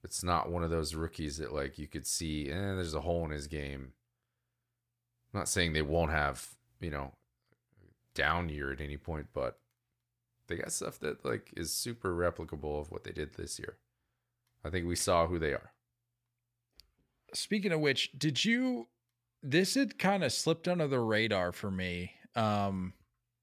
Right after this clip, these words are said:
Speaker 2: the, the draft pick compensation, did you hear about that?
Speaker 1: No.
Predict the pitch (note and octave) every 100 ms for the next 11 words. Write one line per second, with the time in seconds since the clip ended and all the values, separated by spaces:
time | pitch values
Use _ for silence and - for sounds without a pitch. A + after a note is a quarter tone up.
0 | _ _ _ _ - - _ _ _ _
1 | _ _ _ _ _ _ _ - B2 C3+
2 | D3 C#3+ C3+ B2+ A#2+ - _ - A#2 C3
3 | G2+ - A2+ A2+ D3+ - G#3 A3+ A3+ -
4 | - _ _ _ _ _ _ - F3+ G3+
5 | G#3 G3+ G#3 G#3+ G3+ G#3 D3+ E3 G3+ G#3
6 | G#3 A#3+ A3+ A#3+ B3+ - - _ _ _
7 | _ _ _ _ _ _ _ _ _ _
8 | _ _ _ A#2 A2+ F2